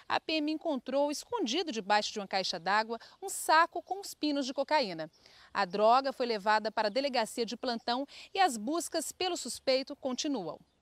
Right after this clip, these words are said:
E não parou por aí. A polícia teve mais trabalho nessa madrugada no bairro Conferência Cristo Rei. O menor de quinze anos foi apreendido por tráfico de drogas. E com ele, a polícia encontrou maconha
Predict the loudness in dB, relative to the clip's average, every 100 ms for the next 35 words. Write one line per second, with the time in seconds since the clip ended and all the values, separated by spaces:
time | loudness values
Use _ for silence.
0 | _ _ -6 -2 4 4 2 0 0 0
1 | -4 _ -20 -20 -6 -6 -2 -4 -4 -4
2 | 0 0 0 0 2 2 0 0 0 6
3 | 6 6 2 -2 -2 -2 -2 2 6 6
4 | 4 -2 -4 -16 -6 2 2 2 -4 -2
5 | -2 -2 -6 -6 -6 -6 -4 -4 -6 -14
6 | -20 -8 -4 -2 0 0 -2 -6 -4 -4
7 | -2 -2 0 -2 -6 -2 2 4 4 2
8 | 2 -2 -4 -4 -6 -6 2 2 2 -6
9 | -6 -4 2 2 0 -6 -12 -14 _ -4
10 | -4 -2 0 4 4 4 -2 -2 -4 -2
11 | -2 -2 -2 -4 -2 -2 -2 -4 -4 -4
12 | -10 -2 -2 -2 -2 -2 -2